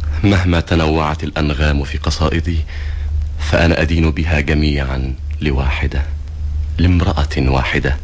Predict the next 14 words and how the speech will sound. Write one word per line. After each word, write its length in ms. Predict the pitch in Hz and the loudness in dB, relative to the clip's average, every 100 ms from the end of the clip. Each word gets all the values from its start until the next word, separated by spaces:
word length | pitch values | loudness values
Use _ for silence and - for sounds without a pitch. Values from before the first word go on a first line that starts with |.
| - - - - - - - - - - | -4 -4 -4 -4 -4 -2 -2 -2 0 2
ليست 340 | 80 - 78 | 2 2 -2
صورة 360 | - 85 73 73 | -2 0 0 2
مثالية 800 | 69 71 73 73 69 71 67 64 71 | 2 2 2 0 2 2 2 0 0
غامضة 540 | 65 67 67 76 69 - - - - | 2 2 2 2 0 -2 -8 -8 -4
تلك 220 | - 73 80 | 0 0 2
التي 280 | 73 73 | 0 0
تطوف 460 | 71 73 82 73 71 | 0 0 0 -2 0
أمام 320 | 58 67 67 | 0 2 2
عيني 440 | 67 67 69 67 67 - - - - - - | 2 2 2 0 -2 -6 -8 -6 -4 -2 0
وتقترب 560 | 90 101 - 110 101 | 2 2 2 2 2
مرة 680 | 101 98 95 92 95 92 85 80 - - | 2 2 0 -4 -2 0 0 -4 -8 -6
لتبهر 680 | 82 80 78 87 76 73 69 | -2 0 0 0 0 0 2
روحي 420 | 76 71 71 69 64 | 0 0 -2 -2 0
بضيائها 760 | 71 76 69 71 - 71 - | 0 0 0 0 -2 -2 -2